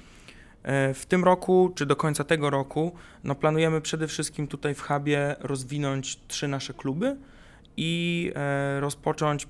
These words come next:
pilotaże z partnerami w tych klubach, oferując im po prostu usługi i, e, dostarczając też produkty technologiczne. Czy będzie to P L Z, czy aplikacja Volontarius, e,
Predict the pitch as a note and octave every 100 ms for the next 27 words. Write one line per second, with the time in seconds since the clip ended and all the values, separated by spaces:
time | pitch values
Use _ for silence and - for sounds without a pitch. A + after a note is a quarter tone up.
0 | - E3 D#3+ D#3+ D3 C#3+ C#3 C#3 C3+ -
1 | - - C#3+ C#3 C#3+ C#3 C#3 C3+ - C3
2 | C3+ C#3+ E3 F3+ - - - - - C#3
3 | - D#3+ D#3 D3+ C#3+ - D3+ - D3 C#3
4 | - D3 D3+ D3+ D3+ D3 - - - -
5 | C#3 C#3 C#3 C#3 C3+ - C3+ C3+ C3 C3+
6 | D3 C#3 C#3+ C#3+ C#3 - - C3 C3+ C#3
7 | B2+ C3+ C3 B2 A#2+ - - C#3 C#3+ C3+
8 | C#3 - B2+ B2+ D#3+ E3 E3 - C3+ B2
9 | C3+ B2+ C3+ C3+ C3+ C3+ D#3 D3 C#3 -
10 | - - - - - C3 C3